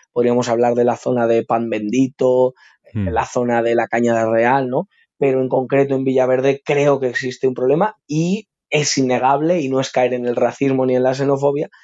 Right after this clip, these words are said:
Speaker 1: que está muy vinculado al aumento que ha habido en este barrio de la inmigración, sobre todo ilegal o aquella legal que, como ahora se está investigando, pues evidentemente consigue la nacionalidad de una manera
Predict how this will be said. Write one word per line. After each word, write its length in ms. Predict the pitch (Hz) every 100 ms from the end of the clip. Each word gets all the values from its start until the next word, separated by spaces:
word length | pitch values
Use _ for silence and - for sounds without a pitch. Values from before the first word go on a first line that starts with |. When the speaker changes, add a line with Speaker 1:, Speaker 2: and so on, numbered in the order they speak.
| _ _
Speaker 1:
que 80 | -
está 280 | 127 147 156
muy 340 | 143 135 143 135
vinculado 540 | 135 131 135 131 151
al 80 | 143
aumento 520 | 127 131 143 135 143
que 60 | 123
ha 40 |
habido 180 | 131 131
en 60 | 131
este 200 | - 131
barrio 340 | 127 135 143 _ - _
de 140 | 139 139
la 80 |
inmigración, 760 | 131 127 120 120 120 135 139 160 _ _ _ -
sobre 220 | 147 135
todo 220 | 151 139
ilegal 460 | 135 131 135 156 -
o 160 | 147
aquella 360 | 147 - 190 180
legal 380 | 139 131 156 226
que, 160 | - 127
como 340 | 131 123 123
ahora 340 | 123 127 139 139
se 180 | - 135
está 220 | - 127
investigando, 800 | 131 131 123 139 131 135 143 180 _ _ _
pues 180 | - 135
evidentemente 560 | 131 127 127 131 131 127
consigue 540 | 139 135 - 160 139
la 140 | 131 127
nacionalidad 720 | 127 - 131 127 131 131 156
de 80 |
una 120 | 131 127
manera 480 | 127 127 135 151